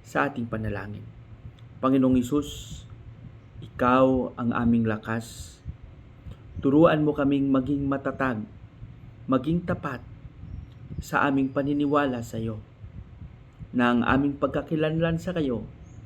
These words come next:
ay maisabuhay namin ng buong sigla, buong kaligayahan, at buong katapatan.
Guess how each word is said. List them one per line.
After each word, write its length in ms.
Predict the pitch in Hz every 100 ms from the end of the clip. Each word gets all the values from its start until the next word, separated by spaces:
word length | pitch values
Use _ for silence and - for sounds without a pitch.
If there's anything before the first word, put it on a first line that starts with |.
| - - - - -
ay 400 | 135 131 123 117 - - - -
maisabuhay 720 | 120 113 117 107 110 147 139 143
namin 400 | 131 120 113 110 - - - - - - - 120
ng 160 | 113 110
buong 480 | 113 131 123 110 107 - - - - - -
sigla, 680 | - - 110 120 139 160 151 - - - - - - -
buong 400 | 117 131 120 117
kaligayahan, 800 | 110 107 113 127 131 123 117 113 - - - - - - -
at 160 | 117 -
buong 400 | 110 110 123 107
katapatan. 680 | - 104 104 101 - 92